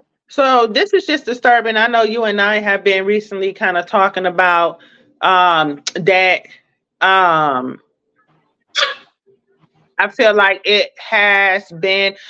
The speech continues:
well, I'm not really sure about the increase in H I V positive people, but I have begun to see them being younger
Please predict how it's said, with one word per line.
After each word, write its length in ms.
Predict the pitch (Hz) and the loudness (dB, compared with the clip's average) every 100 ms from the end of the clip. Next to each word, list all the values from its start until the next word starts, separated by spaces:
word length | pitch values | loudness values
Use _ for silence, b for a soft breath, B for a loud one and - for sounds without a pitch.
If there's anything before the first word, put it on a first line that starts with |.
| B - | B 0
well, 120 | 220 | 2
I'm 140 | 330 | 2
not 200 | 339 294 | 2 0
really 200 | 254 247 247 | 0 -6 -6
sure 400 | - 233 226 226 | -2 2 4 2
about 300 | 214 208 208 | 2 -2 -4
the 100 | - | -6
increase 640 | 208 202 202 - 220 220 196 | -4 -6 -8 -6 -6 -6 -6
in 300 | 190 196 175 | -4 -4 -4
H 180 | 202 208 | -2 0
I 120 | 190 | -2
V 140 | 190 190 | -2 -6
positive 520 | 208 196 208 214 214 | -2 0 0 -2 -2
people, 300 | 254 247 220 | -2 -2 0
but 160 | 202 - | 2 2
I 180 | 185 190 | 0 0
have 480 | 190 190 185 180 - _ _ _ | 0 2 2 0 -6 _ _ _
begun 560 | 165 196 196 202 196 196 | -6 -2 2 2 2 0
to 180 | - - | -4 -8
see 680 | - 220 208 208 202 196 - _ _ _ | -6 -4 -2 -2 -2 -6 -10 _ _ _
them 560 | 175 220 277 381 190 - _ _ 175 | 0 2 4 2 0 -6 _ _ -6
being 540 | 196 208 196 185 170 | 0 2 2 0 -4
younger 580 | 170 190 190 185 180 185 | -2 2 2 2 2 2